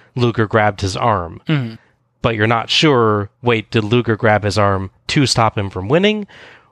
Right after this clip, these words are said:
Speaker 1: Or as he's lying there grabbing his knee afterwards, is it because he's hurt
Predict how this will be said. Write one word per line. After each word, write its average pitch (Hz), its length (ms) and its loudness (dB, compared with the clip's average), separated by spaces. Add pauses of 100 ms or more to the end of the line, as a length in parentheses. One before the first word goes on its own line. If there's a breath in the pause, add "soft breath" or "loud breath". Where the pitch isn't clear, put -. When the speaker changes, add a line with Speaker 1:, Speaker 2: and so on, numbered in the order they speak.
Speaker 1:
Or 107 600 2 (600)
as 117 180 0
he's 104 240 0
lying 104 300 2
there 101 300 0 (260)
grabbing 104 340 0
his 95 160 -2
knee 143 240 2
afterwards, 98 640 -2
is 110 160 0
it 104 140 -4
because 95 600 0 (1160 loud breath)
he's 110 300 0
hurt 120 360 -2